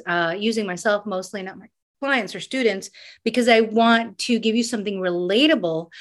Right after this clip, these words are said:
so you can listen and go, "Oh, wait a minute, that shit happens to me all the time." Or, "Wow, I never thought of that." So we got empath, we got clair-, uh, cognizance,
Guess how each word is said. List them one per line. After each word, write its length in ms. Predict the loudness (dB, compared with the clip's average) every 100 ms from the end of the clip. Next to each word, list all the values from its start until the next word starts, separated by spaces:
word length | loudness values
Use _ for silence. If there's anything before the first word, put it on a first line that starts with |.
| -18
so 100 | -2
you 100 | -2
can 200 | 0 0
listen 320 | 0 0 0 0
and 80 |
go, 80 | 2
"Oh, 100 | 2
wait 280 | 4 4 4
a 20 |
minute, 280 | 4 2 0
that 140 | -2 -2
shit 140 | -4
happens 320 | -2 -2 -2
to 60 | -4
me 120 | -2
all 120 | -2
the 80 | 0
time." 400 | 0 2 2 0 -6 -20 _
Or, 240 | 6 8 6
"Wow, 480 | 6 6 4 2 -2
I 80 |
never 220 | 0 0 2
thought 260 | 2 4
of 80 | 2
that." 240 | 0 -6 -12 -20 _
So 140 | 0
we 60 | 2
got 140 | 2
empath, 580 | 2 0 0 2 2 0
we 80 | 0
got 380 | 4 4 2 0
clair-, 260 | 0 2
uh, 640 | 2 0 -2 -2 -2 -4 -6
cognizance, 640 | 0 0 0 0 0 -2